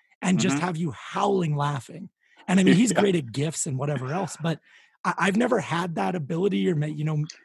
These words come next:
Speaker 1: it, maybe it's natural, maybe people work at it like that, but I, I do respect that ability to, you know, operate in the confines of the system.
Speaker 2: So y-, you're, and so for anybody who isn't, I mean, I imagine e-, all of your Oilers fans know I s-,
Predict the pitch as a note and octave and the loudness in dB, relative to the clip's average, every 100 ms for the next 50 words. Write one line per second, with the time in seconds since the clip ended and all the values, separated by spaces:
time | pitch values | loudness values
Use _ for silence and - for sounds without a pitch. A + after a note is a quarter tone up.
0 | - D#3+ D#3+ F#3+ F3+ D#3 F3 F3 F3 D#3 | -6 -2 0 2 0 0 -2 -2 -2 -2
1 | D#3+ D3 D#3 E3 C3+ D3+ G3+ G3+ G#3 E3+ | -4 -6 -6 -6 -6 -6 -8 -8 -8 -10
2 | A3 G3+ B3 - _ - _ - F3+ F3 | -10 -12 -12 -14 _ -20 _ -4 -2 0
3 | D3+ A3 A#3 - - C#3+ E3 D#3 C#3+ B2+ | 0 0 0 -2 -4 -6 -6 -4 -4 -4
4 | G#2 C3+ C#3 C3+ C3 G#2 C#3 B2 - _ | -6 -6 -6 -6 -6 -8 -8 -8 -12 _
5 | _ _ _ _ _ D3+ D3 - D3+ - | _ _ _ _ _ -2 -2 -2 -2 -2
6 | F3+ F3 E3 D3+ - D3 - C3 C#3+ D3 | 0 0 0 -2 -2 -4 -4 -4 -2 -4
7 | C3 C3 - F#3 - G#3+ C#3 _ _ _ | -6 -8 -6 -8 -10 -16 -18 _ _ _
8 | _ - - - - F3 E3 E3+ E3+ - | _ -14 -2 2 6 8 8 6 2 0
9 | D#3 D3 C#3 D3 D3 B2+ B2+ C3 A#2+ B2+ | 4 4 4 2 2 2 4 4 2 -8
10 | - C#3 A#2+ - B2+ C#3 C#3 B2+ A2+ B2 | -6 -2 -2 -2 0 0 0 0 -2 -2
11 | A#2 C3+ C3 A2 A2+ A2+ A#2 G#2 A2 F#2 | -2 -2 -4 -6 -4 -4 -4 -6 -8 -6
12 | G#2+ G#2+ A2 G#2+ A2 A#2 A2+ B2 G#2+ G#2 | -6 -4 -6 -6 -6 -4 0 -2 -2 -4
13 | A2 G#2+ - G2+ G2 G#2 A2 G#2+ G#2 _ | -4 -6 -6 -8 -8 -4 -2 -2 -4 _
14 | _ _ _ - B2 A2+ - | _ _ _ -2 0 0 -6